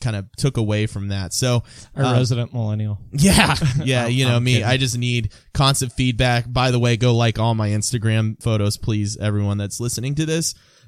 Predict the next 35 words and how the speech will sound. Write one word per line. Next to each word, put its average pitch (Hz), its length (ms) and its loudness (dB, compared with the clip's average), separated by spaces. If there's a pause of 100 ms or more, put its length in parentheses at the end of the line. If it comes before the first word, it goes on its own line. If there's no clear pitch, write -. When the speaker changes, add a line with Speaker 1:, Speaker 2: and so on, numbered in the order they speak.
(120)
Speaker 1:
Um, 123 260 -4
otherwise, 131 360 4
I'm 151 60 4
gonna 185 120 6
delete 202 300 6
my 156 100 8
Instagram. 104 520 0 (720)
Just 123 220 -4
kidding. 92 220 -2 (380)
Um, 143 460 4
so 233 300 6
anyway, 175 480 4 (320)
that, 190 360 0
those 180 320 2
were, 208 300 2
those 190 240 0
were 208 140 0
some 131 260 2
really 151 380 4
influential 131 500 0
quotes 127 340 0
for 123 200 0
us 120 180 0
on 117 100 0
that 113 200 0
book. 123 180 2 (320)
If 139 120 -4
you 240 100 -4
guys - 320 0
go 156 220 2
out 143 280 2
and 127 220 0
read 143 240 2
the 139 80 4
book, 131 360 2